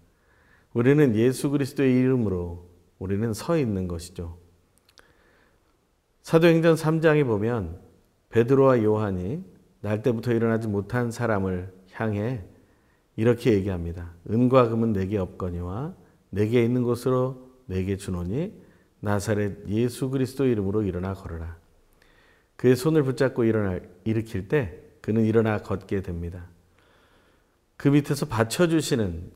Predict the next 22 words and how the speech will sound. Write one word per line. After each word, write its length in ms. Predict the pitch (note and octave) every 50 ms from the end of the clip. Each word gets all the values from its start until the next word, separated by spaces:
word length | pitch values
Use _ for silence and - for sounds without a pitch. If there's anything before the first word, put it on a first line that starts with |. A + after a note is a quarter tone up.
| _
그 200 | - - A#2+ A2+ A2+
예수 320 | B2+ C#3 C3+ C#3 - D3
그리스도의 440 | C#3+ C#3+ C#3+ C3 - D3 C3+ A#2+ A2+ A#2
이름을 480 | B2 C3+ B2 A2 F#2+ F2+ F2 F2 F#2 - - - _ _ _ _ _ _ _
체험하게 580 | - - - - E3+ E3 D#3 C3+ A2+ G2+ G#2+ G#2+
되는 280 | - - F2+ F2+ F2 E2
것이죠. 440 | E2+ E2 - - - F2 E2+ E2 - _ _ _ _ _ _ _ _ _ _ _ _ _ _ _ _ _ _ _
우리가 520 | B2 B2 C3 C3 D3+ C#3+ A2 F2+ E2 E2 - - - _ -
무너지지 580 | G2 A2 C3 D3 D#3 D#3 D3+ D3+ D3 - D3
않도록 480 | B2+ G#2+ G2 F#2 G2 E2+ E2+ E2 E2 - - - _ _ _ _ _ _ _
늘 460 | - G2 A#2+ C3 C3+ C#3 C#3 C3+ C#3
세워질 540 | C3+ C3+ - - F#3 F#3 F3+ F3 D#3+ D#3+ D#3
수 140 | - - -
있도록 540 | G#2 F#2 - F2+ E2+ E2+ E2+ - - - _ - _ _ _ _ _ _ _
우리를 260 | - F#2+ G2+ G2+ A2+ A#2
받쳐주시는 840 | A2 F#2+ - F#2+ - - C#3+ C#3 C3+ C#3 B2 C3+ C#3 C3+ B2+ G#2+
분이 320 | G2 F2 F2+ A#2 B2+ G#2 - - - - _ _ _ _ _ _
바로 280 | - - F#2+ G2+ G2+ G2+
예수 360 | G#2+ A2+ A2+ A2 - B2 A#2
그리스도이심을 960 | A2 - B2 B2+ A#2 - - C3 B2 A2+ G2+ - - F2+ E2+ F2 A2 E3+ G3 - - - - _ _ _ _ _
확신하기를 800 | - D#3 D#3 - - - D3+ C#3+ B2+ B2 A2 F#2 F#2+ F2+ F#2 F#2+
소망합니다. 720 | - - B2+ B2 A#2 A2 F#2+ F2+ F2 D#2+ E2+ F2 F2+